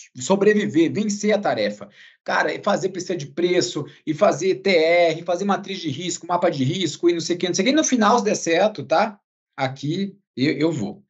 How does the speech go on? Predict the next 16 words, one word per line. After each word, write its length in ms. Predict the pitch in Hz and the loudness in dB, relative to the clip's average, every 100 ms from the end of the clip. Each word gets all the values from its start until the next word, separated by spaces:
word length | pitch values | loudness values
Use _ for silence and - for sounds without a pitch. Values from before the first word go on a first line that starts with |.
| _ | _
tá? 320 | - 143 143 - _ - | 2 2 2 -6 _ -2
Ana, 400 | 170 208 202 139 | 2 4 4 2
eu, 160 | 156 208 | 0 0
eu 200 | 180 180 | 0 -4
tenho 300 | 180 196 214 | 0 0 2
falado, 560 | 208 262 233 160 143 131 | 2 2 4 4 2 -2
tá? 340 | 151 165 - | -2 0 -2
O, 260 | 139 139 139 - _ _ | -6 -12 -14 -20 _ _
mas 140 | 143 151 | -10 -6
eu 60 | |
falo 220 | 156 190 | 0 0
uma 140 | 247 294 | 0 -6
vez 520 | 160 170 170 127 - | 0 2 0 -4 -8
o 80 | 123 | -6
nome 240 | 135 147 | -4 -4
completo. 500 | 143 147 120 98 - | -4 -4 0 -2 -2